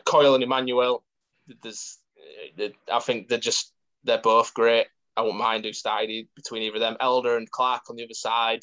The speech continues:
same thing. Maybe centre-back wise, you know, Greaves is still young.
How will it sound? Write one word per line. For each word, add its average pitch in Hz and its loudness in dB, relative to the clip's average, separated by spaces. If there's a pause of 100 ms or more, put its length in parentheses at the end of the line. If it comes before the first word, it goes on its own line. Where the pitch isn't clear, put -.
(120)
same 117 -10
thing. 123 -2 (480)
Maybe 214 2
centre-back 180 0
wise, 160 2
you 151 -8
know, 143 4
Greaves 151 -2
is 139 -2
still 156 0
young. 143 2